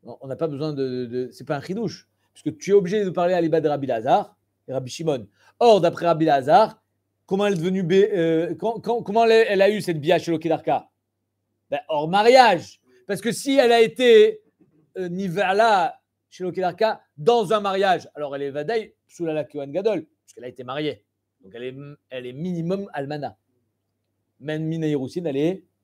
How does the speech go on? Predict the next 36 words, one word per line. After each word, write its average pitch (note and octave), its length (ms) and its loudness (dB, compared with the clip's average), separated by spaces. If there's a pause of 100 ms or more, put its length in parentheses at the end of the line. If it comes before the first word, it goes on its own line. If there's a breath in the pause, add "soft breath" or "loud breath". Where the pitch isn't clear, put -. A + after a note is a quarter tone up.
(160)
asura. C3+ 460 -4 (380)
Donc E3 120 -2
il B2 60 -10
faut E3 140 2
dire, E3+ 140 -4
il - 60 -6
faut D3+ 140 -2
dire F#3+ 120 0
qu'elle E3+ 140 0
a F3 220 4
eu F3+ 260 -8
une E3+ 140 -4
bia E3+ 240 2
chez E3 160 -6
Kedarka E3 480 -4
hors E3+ 160 -2
mariage. G#3 540 4 (340)
Ben, A2+ 60 -12
d'après A2+ 240 -14
Rabbi B2+ 160 -6
Lazar, A#2+ 220 -4
elle C3+ 40 -8
devient B2+ 220 -10
zona E3+ 180 -4
de C3 60 -8
toute - 100 -14
façon. - 220 -16 (580)
Donc C3 100 -16
c'est C3+ 100 -8
pas F#3 100 0
choute G#3 180 -4
qu'elle D3 200 -2
est, C#3 160 0
elle C3 160 -8
est - 20 -10
psoula. B2+ 340 -8